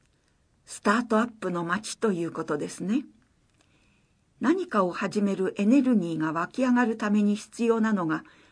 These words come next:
笑いです。子育てや産業振興、若者支援などを土台として、笑いの生み出すパワーが必要だと思います。そのためにも、今年二月の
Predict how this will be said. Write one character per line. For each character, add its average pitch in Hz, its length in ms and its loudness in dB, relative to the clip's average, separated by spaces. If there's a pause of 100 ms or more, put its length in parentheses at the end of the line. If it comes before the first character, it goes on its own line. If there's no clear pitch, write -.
笑 185 440 -2
い 156 40 -8
で 196 140 0
す。 - 260 -16 (1000)
子 202 120 -2
育 220 280 4
て 180 200 -6
や 170 180 -8
産 240 360 6
業 240 200 2
振 220 360 -2
興、 - 260 -10 (600)
若 220 340 2
者 262 320 8
支 - 200 -4
援 214 220 2
な 185 120 -2
ど 156 140 2
を 160 60 2
土 175 140 0
台 202 260 -2
と 190 140 -6
し - 140 -14
て、 - 200 -8 (520)
笑 202 340 4
い - 20 8
の 254 160 6
生 254 80 6
み 247 140 6
出 262 120 0
す 254 180 -8
パ 320 200 -2
ワ 226 200 2
ー 175 40 -6
が 170 120 -6
必 - 320 -4
要 247 160 6
だ 262 120 -2
と 190 140 0
思 156 200 0
い 156 120 -6
ま - 120 -6
す。 - 220 -20 (1300)
そ - 180 -2
の 214 100 4
た 277 140 2
め 254 140 10
に 240 120 8
も、 196 220 2 (500)
今 214 160 0
年 277 300 2
二 254 100 10
月 277 280 2
の 170 260 -2